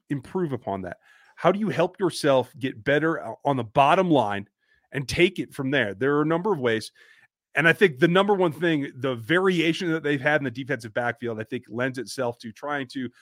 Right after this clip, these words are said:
make a strength stronger. I like the fit for me personally. I think they'll like it as well. I'm <laughs> going to give the Arizona Cardinals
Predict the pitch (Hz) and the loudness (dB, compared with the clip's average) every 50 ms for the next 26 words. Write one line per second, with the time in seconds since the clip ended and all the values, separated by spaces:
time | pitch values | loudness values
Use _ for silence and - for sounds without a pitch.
0 | _ _ 143 147 156 151 147 123 - - 151 139 120 - - - 139 131 131 135 | _ _ -4 -2 -2 -2 -4 -6 -6 -4 -4 -4 -4 -6 -8 -6 -4 -2 -2 -2
1 | 131 127 127 120 - _ _ _ _ _ _ _ _ _ _ _ _ _ - 151 | -2 -4 -8 -8 -12 _ _ _ _ _ _ _ _ _ _ _ _ _ 4 6
2 | 196 233 220 196 165 151 170 190 185 185 - _ 147 123 - - - - 190 190 | 8 8 8 6 6 6 6 6 6 4 0 _ -6 -6 -6 -10 0 4 6 6
3 | 185 185 - _ _ _ _ - - 127 127 143 175 180 - - - 170 165 175 | 6 4 0 _ _ _ _ -12 -8 -6 -4 -2 -2 -2 -4 -4 -4 -4 -4 -4
4 | 170 - - 180 180 180 180 180 170 _ _ _ _ _ _ _ 117 117 - 175 | -6 -8 -8 -6 -6 -4 -4 -6 -8 _ _ _ _ _ _ _ -10 -4 -2 -4
5 | 160 127 117 147 147 170 170 160 160 165 160 160 151 143 143 127 117 120 131 147 | -4 0 2 2 4 4 4 4 4 2 2 0 -2 -2 -2 -2 -2 0 2 4
6 | 147 147 147 143 - - 120 147 185 240 247 214 170 147 - 214 175 160 - - | 4 4 4 0 -2 0 2 2 2 2 0 -4 -2 0 2 2 2 2 2 4
7 | 180 165 139 131 - _ - - - - 165 175 175 156 139 170 151 139 120 - | 2 2 2 0 -8 _ -20 -10 -2 2 4 4 4 4 4 2 2 0 0 2
8 | 156 156 160 147 127 117 110 - - | 2 2 2 2 -2 -4 -8 -10 -16